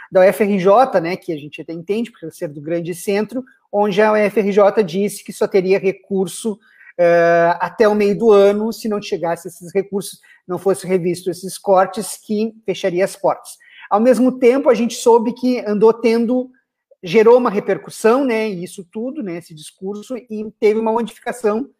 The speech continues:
né, a questão do, dos orçamentos, mas também a gente queria entender um pouco isso, que tu nos explicasse um pouquinho.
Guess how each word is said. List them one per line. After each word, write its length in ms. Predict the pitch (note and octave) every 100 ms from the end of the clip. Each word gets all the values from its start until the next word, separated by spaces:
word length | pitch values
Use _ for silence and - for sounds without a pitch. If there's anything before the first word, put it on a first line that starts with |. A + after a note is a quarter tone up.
| _ _ _ -
né, 300 | F3+ F3+ F3+
a 100 | E3+
questão 300 | F3+ F#3 E3+
do, 180 | F3
dos 160 | D#3 D3
orçamentos, 600 | F3 - F3+ F3+ G#3+ G#3+
mas 180 | G#3+ G#3
também 180 | A3 G#3
a 40 |
gente 360 | G#3 G3 - G3+ _ -
queria 160 | F#3+ G#3+
entender 460 | A3 G#3+ G3 F#3+
um 80 | G#3
pouco 300 | G3+ G3 F#3
isso, 280 | F3 F#3 -
que 80 | -
tu 80 | F3
nos 200 | E3+ D#3
explicasse 520 | - E3+ E3+ D#3+ E3
um 40 |
pouquinho. 420 | F3 E3+ E3 D#3